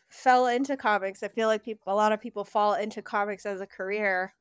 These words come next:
but I feel like I also got very lucky because the timing of me putting my work online kind of coincided with the publishing industry deciding to be really more into the idea of publishing kids' comics.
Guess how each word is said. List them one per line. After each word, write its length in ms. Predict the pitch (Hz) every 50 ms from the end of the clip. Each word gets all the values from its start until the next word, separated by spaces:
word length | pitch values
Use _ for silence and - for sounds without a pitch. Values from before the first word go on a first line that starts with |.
| _ -
but 100 | 233 226
I 100 | 233 233
feel 180 | 226 - 240 202
like 140 | 202 -
I 100 | 269 262
also 260 | 254 254 254 - 262 240
got 160 | 240 220 214
very 160 | 233 233 226
lucky 420 | 214 208 202 214 - - 247 220 208
because 600 | 214 214 208 - 220 214 208 208 202 190 190 -
the 160 | - 214 208
timing 680 | 202 - - 214 208 214 220 214 214 214 208 202 196 196
of 220 | 180 190 196 190 -
me 180 | 208 202 202 202
putting 240 | - - 220 208 208
my 140 | 196 196
work 200 | 202 196 190 190 -
online 520 | 180 185 208 254 294 294 285 277 277 285
kind 140 | 269 254 247
of 80 | 226 -
coincided 760 | - 240 226 220 214 214 - 220 202 208 208 208 208 202 196
with 140 | 196 196 -
the 80 | 202
publishing 480 | - - 254 254 254 247 - 262 247 240
industry 480 | 233 226 226 226 - - 226 220 214
deciding 520 | 214 220 208 - 214 196 196 190 196 196 196
to 120 | - 208
be 160 | 208 208 196
really 240 | 196 202 196 196 190
more 240 | 190 190 185 190 190
into 280 | 185 208 214 - - 220
the 120 | 214 202
idea 360 | 202 196 196 190 196 196 190 185
of 120 | 185 _
publishing 400 | - 196 196 190 196 - 208 196
kids' 300 | - - 254 247 240 -
comics. 680 | - - 240 220 220 214 220 214 214 214 - - -